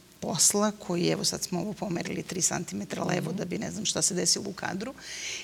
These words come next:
Speaker 1: I, ov-, ja umem to tako da se zglupim i da se bavim, ono,
Speaker 2: Detalje.
Speaker 1: detaljima do nenormalnih, ovaj, srazmera. Ali, ovaj, eh, mislim da bi danas, kada bi to trebala da radim, ja bi to prepustila profesionalcima.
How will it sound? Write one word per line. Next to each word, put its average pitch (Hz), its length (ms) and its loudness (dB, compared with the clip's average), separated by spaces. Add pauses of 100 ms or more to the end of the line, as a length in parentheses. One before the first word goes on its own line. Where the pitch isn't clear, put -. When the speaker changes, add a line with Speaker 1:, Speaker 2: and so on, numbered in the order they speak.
Speaker 1:
I, 180 180 6
ov-, 175 160 4
ja 190 160 10
umem 190 300 10
to 185 140 4
tako 165 280 2
da 156 80 2
se - 180 2
zglupim 170 600 8
i 165 60 0
da 175 100 -2
se - 140 4
bavim, 160 600 2
ono, 190 500 0
Speaker 2:
Detalje. 160 440 6
Speaker 1:
detaljima 175 680 8
do 170 600 6 (400)
nenormalnih, 160 680 4 (160)
ovaj, 87 420 -4 (440)
srazmera. 180 720 0 (640)
Ali, 180 440 2
ovaj, 175 520 0 (180)
eh, - 120 -4 (800)
mislim 196 400 2
da 180 60 0
bi 170 180 2
danas, 180 460 6
kada 165 200 -2
bi 165 100 -2
to 175 140 0
trebala 165 380 0
da 170 100 -2
radim, 190 400 2
ja 170 80 2
bi 160 120 -6
to - 100 -8
prepustila - 520 -6
profesionalcima. - 840 -4